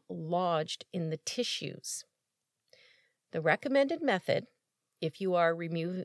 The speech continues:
removing a few yourself, is as, according to V C Veterinarian Clinic, is to use some needle nose pliers and grab the quill as close to the animal's skin as possible,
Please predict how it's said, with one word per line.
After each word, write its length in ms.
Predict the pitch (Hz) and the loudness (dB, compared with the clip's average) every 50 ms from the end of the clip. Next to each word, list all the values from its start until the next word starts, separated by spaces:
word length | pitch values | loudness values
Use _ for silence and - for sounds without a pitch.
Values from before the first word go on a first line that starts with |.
| _ | _
removing 460 | - 185 175 165 165 170 170 202 202 202 | -4 -2 0 2 0 0 0 0 -2 -2
a 40 | |
few 320 | 196 - - 202 202 202 214 | -4 -4 -4 -4 -2 -2 -4
yourself, 680 | 220 208 240 247 - - 170 131 147 170 214 - - _ _ - _ - _ _ _ _ - | -2 -2 -2 -2 0 2 2 2 2 2 -2 -6 -10 _ _ -20 _ -20 _ _ _ _ 0
is 300 | 185 170 170 170 175 - - | 4 4 4 2 2 -2 -2
as, 380 | - 170 156 151 151 165 170 - - | 0 0 0 0 -2 -4 -4 -6 -10
according 420 | 175 - - 180 165 156 160 175 | -10 -6 -2 0 0 0 -2 -6
to 120 | - - 170 | -6 -8 -8
V 180 | 160 160 160 | -6 -6 -8
C 180 | 165 - - 185 | -8 -6 -8 -6
Veterinarian 480 | 170 165 - - 170 170 160 165 170 170 | -4 -4 -4 -4 -4 -4 -2 -4 -4 -6
Clinic, 500 | - - 175 156 151 165 208 - - _ _ - | -4 -4 -2 -2 -2 -4 -4 -8 -12 _ _ -4
is 360 | 170 165 165 170 180 - - | -2 0 0 0 -2 -4 -6
to 640 | - - - - 214 202 185 175 175 196 240 311 339 _ _ _ - - - - _ _ _ _ | -6 -6 -4 0 2 2 4 4 4 2 2 0 -2 _ _ _ -20 -20 -20 -20 _ _ _ _
use 420 | - 185 196 202 202 220 233 262 247 | -10 -6 -4 -2 -2 0 0 0 0
some 340 | - - 165 160 156 156 - - | 2 2 2 2 2 0 -6 -6
needle 460 | - 185 175 175 170 165 170 196 226 | -4 -4 -2 0 0 0 2 4 4
nose 240 | 254 285 302 330 - | 6 6 6 4 4
pliers 680 | - - 302 285 277 269 269 277 277 285 294 - - _ _ _ _ _ _ _ _ _ _ _ | 4 4 6 8 8 8 8 8 6 2 -2 -4 -10 _ _ _ _ _ _ _ _ _ _ _
and 240 | - 165 170 170 160 | -8 -8 -8 -8 -8
grab 360 | - - 165 165 160 220 226 | -4 2 4 6 6 6 4
the 80 | - 294 | 2 -4
quill 440 | - - 277 240 233 233 233 233 - | 0 6 6 8 8 8 6 4 2
as 200 | - 147 - - _ | -2 -4 -6 -8 _
close 560 | - - - - 180 175 185 226 277 269 - - | -16 -14 -4 2 6 6 6 6 4 0 -4 -4
to 60 | - | -2
the 140 | 254 240 240 | 4 4 6
animal's 360 | 233 233 233 240 240 240 - | 6 6 4 2 0 0 -2
skin 320 | - - - 220 220 226 | -4 -2 0 0 0 2
as 140 | 226 247 - | 0 -2 -2
possible, 680 | - - 175 180 180 - - 175 185 180 180 180 185 | -4 -2 -2 -2 -2 -2 -4 0 2 4 4 4 2